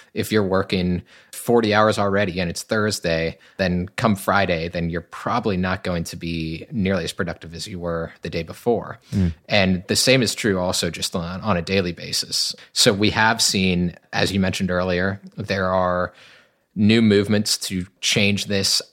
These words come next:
Speaker 1: Iceland famously changed a lot of their work weeks to thirty-five hours over the last couple of years.
Speaker 2: What have the results of that been?
Speaker 1: Well, they've found more productivity.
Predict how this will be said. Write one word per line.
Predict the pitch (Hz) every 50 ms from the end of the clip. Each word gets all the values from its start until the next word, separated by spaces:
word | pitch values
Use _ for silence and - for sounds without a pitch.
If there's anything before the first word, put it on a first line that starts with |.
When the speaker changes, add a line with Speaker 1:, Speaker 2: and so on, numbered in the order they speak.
| -
Speaker 1:
Iceland | 101 104 107 107 - - 120 104 98 98 95 92 92 - -
famously | 101 98 95 95 92 - - 101 92 90 90 90 87 82 -
changed | - - - 104 98 95 95 -
a | 95
lot | 90 90 92
of | 92 82
their | 95 101 98
work | 92 95 95 - -
weeks | 98 92 - -
to | - 101
thirty-five | - 98 92 95 90 - 90 87 90 92
hours | 95 101 113 110 107 107 110 - - - -
over | 123 113 110
the | 104
last | 101 104 104 101 -
couple | - 104 104 104
of | 95
years. | 98 101 98 98 98 98 - - _
Speaker 2:
What | - 113 117
have | 127 110 101
the | 107
results | 98 98 87 101 104 113 - -
of | -
that | 78 87 87 82 - -
been? | 87 87 87 85 _ _ _ -
Speaker 1:
Well, | 135 139 127
they've | 131 127 123
found | - 135 135 139 131
more | 127 131
productivity. | 127 - 127 120 117 120 - 165 160 - - - -